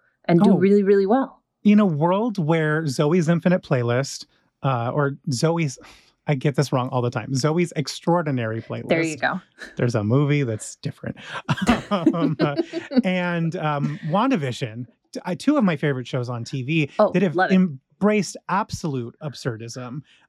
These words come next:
Speaker 2: I'm
Speaker 1: Yep.
Speaker 2: like, "There's, there's a, there's room in Hollywood for stuff like Anyone Can Whistle." Like, let's
Speaker 1: Oh,
Speaker 2: get it.
Speaker 1: completely.
Speaker 2: Let's get it done.
Speaker 1: Yeah. And here's the thing.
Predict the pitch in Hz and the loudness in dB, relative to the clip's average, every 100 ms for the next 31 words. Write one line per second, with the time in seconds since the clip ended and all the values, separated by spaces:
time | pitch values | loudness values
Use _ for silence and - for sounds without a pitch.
0 | - 170 190 190 - 226 - 247 220 190 | -2 2 2 0 0 -2 0 0 2 0
1 | 156 202 233 170 156 151 151 165 139 120 | 0 0 2 2 4 2 2 2 0 -2
2 | - 123 - 120 113 107 117 113 113 113 | -2 -2 -2 -4 -4 -4 -4 -4 -6 -6
3 | 120 135 - 143 156 143 - 202 247 202 | -6 -6 -6 -4 -2 -2 0 2 2 2
4 | 131 104 - - 202 185 - - 185 165 | 0 0 -4 -12 -10 -10 -14 -20 -12 -4
5 | 160 - 127 110 - - 202 208 _ _ | -4 -2 -6 -6 -12 -10 -8 -10 _ _
6 | _ _ 196 254 220 - - 247 - - | _ _ 2 2 2 -4 -6 -6 -4 -2
7 | 311 285 240 - 156 - | -2 -2 -8 -10 -16 -18